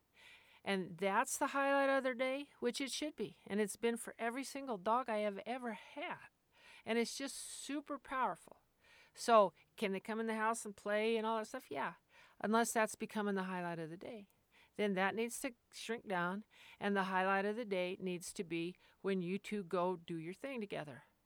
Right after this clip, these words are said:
Now, for the retriever stuff, which is the majority of people listening, you know, then you go out on a walk out in the field, teach them, one, you're, you're building the strength and all the stuff I've talked about, the walk,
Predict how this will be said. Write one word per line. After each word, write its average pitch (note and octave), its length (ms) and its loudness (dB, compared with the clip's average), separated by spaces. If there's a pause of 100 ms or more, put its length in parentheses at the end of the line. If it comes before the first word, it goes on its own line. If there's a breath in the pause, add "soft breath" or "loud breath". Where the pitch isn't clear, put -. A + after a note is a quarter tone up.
Now, F3+ 280 0
for - 180 -4
the F#3 120 -2
retriever G#3 460 -2
stuff, C4 320 -4
which A#3+ 180 -8
is G3 120 -6
the F3+ 80 -6
majority F3 420 -2
of - 80 -14
people D#3 260 -10
listening, E3 400 -8 (840 loud breath)
you G#3+ 80 -4
know, A#3+ 140 4
then A3+ 260 2
you A3 160 2
go C4 160 8
out B3+ 160 6
on C4 140 0
a C4+ 60 0
walk A3+ 260 6
out G3+ 140 0
in - 40 -10
the A3+ 80 -4
field, G3 380 0 (360 loud breath)
teach B3 300 -2
them, F#3+ 420 2
one, A3 340 0
you're, F#3+ 160 -4 (120)
you're F#3+ 180 -2
building F#3 380 -4
the F3 100 -6
strength G3+ 520 -4
and - 100 -14
all F#3+ 160 2
the G3+ 80 0
stuff F#3 280 -2
I've F3 120 -8
talked E3 240 -4
about, D#3 220 -6
the D#3 80 -6
walk, D3 280 -2